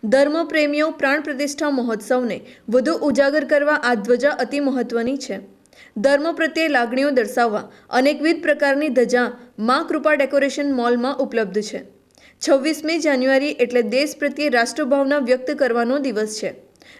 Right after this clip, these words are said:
દેશપ્રેમીઓ માટે રાષ્ટ્રધ્વજ પણ અહીં જોવા મળે છે. પોતાના ઘર ઉપર રાષ્ટ્રધ્વજ અને અયોધ્યાની ધજા લહેરાવી રાષ્ટ્રપ્રેમ વ્યક્ત કરવા મા કૃપા ડેકોરેશનની અવશ્ય મુલાકાત લેવા જણાવાયું છે.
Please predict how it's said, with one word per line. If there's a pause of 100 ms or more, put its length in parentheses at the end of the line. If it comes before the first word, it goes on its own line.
દેશપ્રેમીઓ
માટે
રાષ્ટ્રધ્વજ
પણ
અહીં
જોવા
મળે
છે. (480)
પોતાના
ઘર
ઉપર
રાષ્ટ્રધ્વજ (200)
અને
અયોધ્યાની
ધજા
લહેરાવી (300)
રાષ્ટ્રપ્રેમ
વ્યક્ત
કરવા
મા
કૃપા
ડેકોરેશનની
અવશ્ય
મુલાકાત
લેવા
જણાવાયું
છે.